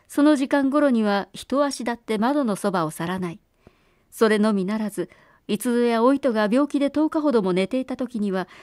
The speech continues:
長吉はよそ目もおかしいほどにぼんやりしていたことなどを息もつかずに語りかけた。次の間の時計が九時を打ち出した時、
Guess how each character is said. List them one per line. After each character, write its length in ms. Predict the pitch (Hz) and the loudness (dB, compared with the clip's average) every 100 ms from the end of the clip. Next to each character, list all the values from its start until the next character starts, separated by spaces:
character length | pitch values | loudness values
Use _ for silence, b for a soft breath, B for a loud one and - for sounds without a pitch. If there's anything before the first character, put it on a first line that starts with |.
| B B | B B
長 200 | 226 175 | 0 0
吉 260 | - - 170 | -4 -4 -2
は 100 | 160 | 2
よ 140 | 190 | 2
そ 160 | 185 214 | 2 0
目 120 | 208 | 2
も 140 | 180 | 0
お 60 | 185 | 0
か 120 | 240 | -2
し 160 | 233 233 | -4 -4
い 40 | |
ほ 120 | 220 | -2
ど 100 | 185 | 0
に 120 | 185 | 0
ぼ 160 | 175 196 | 0 0
ん 60 | 254 | 0
や 120 | 262 | -2
り 100 | 214 | -6
し 100 | - | -6
て 100 | 214 | -6
い 80 | 214 | -4
た 120 | 214 | -4
こ 140 | 226 | -4
と 140 | 220 214 | -4 -4
な 140 | 226 | -4
ど 160 | 208 175 | -4 -4
を 80 | B B B - | B B B -2
息 280 | 269 302 | 0 2
も 160 | 214 165 | 0 0
つ 140 | - | -6
か 140 | - 190 | -8 -6
ず 100 | 185 | -4
に 120 | 175 | -4
語 280 | - 170 196 | -6 -8 -8
り 100 | 180 | -8
か 140 | 165 | -12
け 100 | 170 | -16
た。 160 | - - _ _ _ _ _ _ _ _ _ _ _ _ _ _ _ _ _ _ _ _ _ _ _ _ | -20 -20 _ _ _ _ _ _ _ _ _ _ _ _ _ _ _ _ _ _ _ _ _ _ _ _
次 300 | - 277 370 | -4 2 4
の 140 | 349 | 6
間 140 | 214 196 | 6 4
の 160 | 185 | 2
時 360 | 180 202 240 233 | 0 -2 0 0
計 40 | |
が 240 | 214 214 - - | 0 -2 -4 -4
九 140 | 311 | 0
時 200 | 320 285 | 2 2
を 100 | 202 | 0
打 80 | 170 | 0
ち 120 | 175 | -2
出 120 | 233 254 | -4 -6
し 80 | |
た 140 | - 196 | -8 -10
時、 360 | 190 - 170 | -10 -10 -12